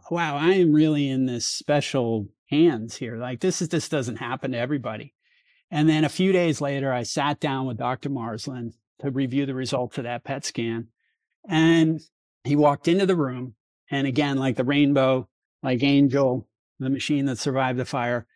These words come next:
he was wearing on his white lab coat that little tiny lapel pin that says "Conquer." And I stopped him and I said,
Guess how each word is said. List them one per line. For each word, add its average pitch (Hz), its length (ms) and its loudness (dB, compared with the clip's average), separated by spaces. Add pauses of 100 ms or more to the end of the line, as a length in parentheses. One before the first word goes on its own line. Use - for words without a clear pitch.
(320)
he 202 220 4
was 185 240 6
wearing 143 480 0
on 127 160 -4
his 123 180 -6
white 135 280 -2
lab 123 300 -4
coat 123 320 -8 (100)
that 127 180 -6
little 147 640 -2
tiny 131 760 -6 (300)
lapel 127 400 -4
pin 123 320 -6
that 120 160 -10
says 120 260 -4
"Conquer." 120 560 -6 (340)
And 170 600 6 (320)
I 165 80 2
stopped 190 480 4
him 123 340 0 (180)
and 147 320 -2
I 139 120 -2
said, 139 520 -2